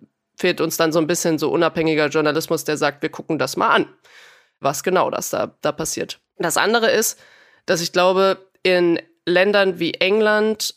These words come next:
U S A ganz extrem, ist natürlich ein anderes Verständnis, kulturelles Verständnis von Medien. Also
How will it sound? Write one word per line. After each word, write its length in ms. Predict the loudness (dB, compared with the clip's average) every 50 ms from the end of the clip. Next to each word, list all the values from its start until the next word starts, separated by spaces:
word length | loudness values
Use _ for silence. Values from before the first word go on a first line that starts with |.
| _ -2
U 140 | 0 0 0
S 140 | 0 0
A 360 | 0 0 2 2 0 0 -2 -2
ganz 280 | -2 0 0 0 -2
extrem, 580 | -4 -4 -6 -8 -6 -4 0 0 2 2 0 0
ist 240 | -2 -2 -2 -2 -2
natürlich 320 | -2 -2 -2 -4 -2 -2
ein 80 | -2 -2
anderes 320 | 0 0 0 -2 -2 -4
Verständnis, 680 | -4 -4 -2 0 2 2 2 2 0 -2 -4 -4 -4
kulturelles 500 | -4 -4 -4 -2 0 0 0 0 -2 -4
Verständnis 520 | -6 -4 -2 -2 -2 0 -2 -2 -4 -4 -6
von 480 | -6 -2 0 0 0 0 0 -2 -4 -8 _ -6
Medien. 680 | -4 -2 0 0 0 0 0 0 -2 -2 -4 -8 -12 _ _ _ _ _ _
Also 440 | _ -2 0 0 2 2 2 0